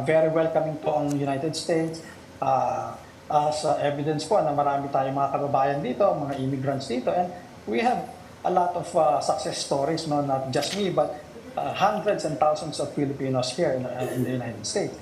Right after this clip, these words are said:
Pero hindi po mawawala yung discrimination. And I think i-, it's true not just to the United States, but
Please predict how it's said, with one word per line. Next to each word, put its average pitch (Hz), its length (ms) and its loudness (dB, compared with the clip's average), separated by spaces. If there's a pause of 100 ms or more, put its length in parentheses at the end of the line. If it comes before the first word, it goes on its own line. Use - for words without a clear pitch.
(380)
Pero 247 240 4
hindi 226 320 -2
po 202 400 4
mawawala 175 640 4
yung 165 160 0
discrimination. 139 800 0 (320)
And - 80 -2
I 233 160 0
think 233 240 -2
i-, 190 240 2
it's - 320 -2
true 180 240 2
not 170 240 2
just - 400 -2
to 151 160 0
the 143 80 4
United 143 360 0
States, 202 360 0
but - 280 0